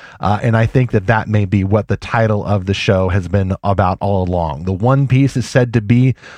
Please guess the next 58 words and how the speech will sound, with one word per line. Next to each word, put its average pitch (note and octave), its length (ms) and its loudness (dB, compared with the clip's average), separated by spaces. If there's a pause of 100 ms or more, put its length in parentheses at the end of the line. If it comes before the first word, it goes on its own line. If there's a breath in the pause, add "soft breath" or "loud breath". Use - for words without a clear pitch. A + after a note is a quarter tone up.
(100)
the F#2 100 -2
long-lost A#2+ 640 0
treasure, C3 380 2
and A2+ 100 0
whoever A2 300 2
finds B2 360 0
it A2+ 120 -4
gets A#2+ 180 -2
to A#2 80 -4
be A2 80 2
king B2+ 220 -2
of A2+ 40 0
the G#2+ 80 0
pirates. C#3 540 0 (400 soft breath)
I A2 140 0
think A#2 160 -2
he G#2+ 100 -2
wants G#2+ 220 -2
to G2+ 100 -4
bring G2+ 220 0
all G2 100 0
the G2 60 -2
world F#2+ 200 0
back F2+ 180 -2
together F#2+ 360 -2
in F#2+ 400 -4
one F#2 260 -4
piece. G2 520 -6
That's C3 360 0
a A#2 80 -2
theory. C#3 280 2
I B2+ 40 2
think A#2+ 200 -2
I G#2 80 0
saw C#3+ 400 -2
the A#2+ 80 0
ghost C3+ 320 0
of G#2+ 40 -4
it - 120 -6
somewhere, C#3+ 480 0
but, G2+ 280 0
uh, G#2 200 0
th-, G#2+ 200 -2
I G2+ 60 -2
think B2 200 -4
they're A2 100 -2
pretty A2 260 -4
strongly G#2 380 -2
hinting A2+ 340 -4
at F#2 160 0
it F2+ 80 -8
now, G2+ 320 -2 (460 loud breath)
uh, G#2 180 0
which, C3+ 320 0
if C#3+ 160 0
true, G3 300 2
would A#2 240 0
be B2+ 320 2